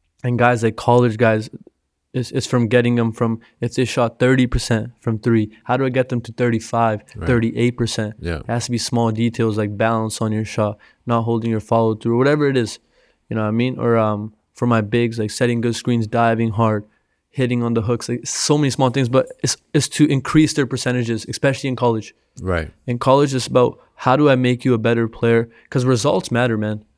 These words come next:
Speaker 2: For sure.
Speaker 1: That's my biggest thing. When people say, what I say to players is, especially in this training business, n-, the only answer is results.
Speaker 2: Right.
Speaker 1: If you're not getting your players results, you're not doing a good job.
Speaker 2: Yeah,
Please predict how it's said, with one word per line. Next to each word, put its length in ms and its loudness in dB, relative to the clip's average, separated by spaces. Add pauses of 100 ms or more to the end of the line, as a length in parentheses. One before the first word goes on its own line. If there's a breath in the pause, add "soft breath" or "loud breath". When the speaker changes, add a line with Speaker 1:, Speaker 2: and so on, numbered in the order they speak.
(120)
Speaker 2:
For 100 -2
sure. 260 -4 (140)
Speaker 1:
That's 260 0
my 120 2
biggest 380 0
thing. 260 -4 (240)
When 100 -6
people 220 6
say, 400 -2 (1200)
what 160 2
I 160 6
say 220 0
to 100 0
players 360 2
is, 220 -4 (1300)
especially 340 2
in 40 6
this 120 4
training 380 6
business, 460 0 (640)
n-, 160 -2 (140)
the 200 -4
only 320 4
answer 280 2
is 120 0
results. 460 -2 (200)
Speaker 2:
Right. 280 -6 (160)
Speaker 1:
If 100 -8
you're 80 0
not 140 2
getting 180 4
your 120 2
players 280 2
results, 500 0 (920)
you're 160 2
not 180 4
doing 140 0
a 40 0
good 120 2
job. 220 0 (120)
Speaker 2:
Yeah, 160 -6